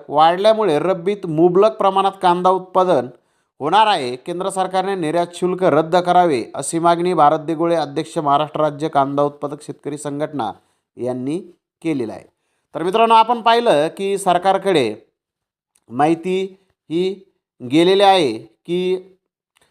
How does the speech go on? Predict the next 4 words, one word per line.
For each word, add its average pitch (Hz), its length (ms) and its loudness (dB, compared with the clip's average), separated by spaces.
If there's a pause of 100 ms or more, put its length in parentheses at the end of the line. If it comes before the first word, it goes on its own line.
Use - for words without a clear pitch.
(140)
यंदा 156 460 0 (500)
सत्तावन्न 170 500 0
टक्क्यांनी 165 640 0 (540)
कांद्याची 156 1040 -2